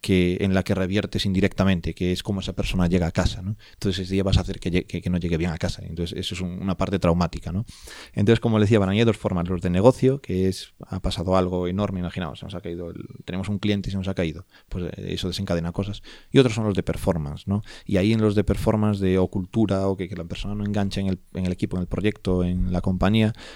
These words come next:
ahí es donde la norma que, que comentábamos antes es, es la norma de oro, ¿no? Que nunca puedes pillarlo por sorpresa,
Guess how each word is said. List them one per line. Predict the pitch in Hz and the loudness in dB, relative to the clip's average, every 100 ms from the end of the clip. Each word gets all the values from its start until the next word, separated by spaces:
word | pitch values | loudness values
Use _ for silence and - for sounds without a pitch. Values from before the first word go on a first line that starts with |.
| - | 0
ahí | 101 110 | 6 6
es | 107 | 8
donde | 107 104 101 | 6 8 8
la | 95 95 | 6 4
norma | 104 104 107 104 | 4 4 4 0
que, | 101 95 95 | 2 0 2
que | 101 | 0
comentábamos | 95 92 95 98 95 | 2 2 4 2 2
antes | 95 92 | 2 0
es, | 92 107 | -2 -6
es | 113 107 | -6 -2
la | 95 | 0
norma | 92 92 | 2 4
de | 87 | 6
oro, | 95 87 | 4 4
¿no? | 92 | 0
Que | 92 | 0
nunca | 92 104 95 | 0 0 0
puedes | 90 92 - | -2 -4 -4
pillarlo | - 90 85 87 | -2 0 0 0
por | 87 | -2
sorpresa, | - 85 85 80 - | -2 -2 0 -2 -6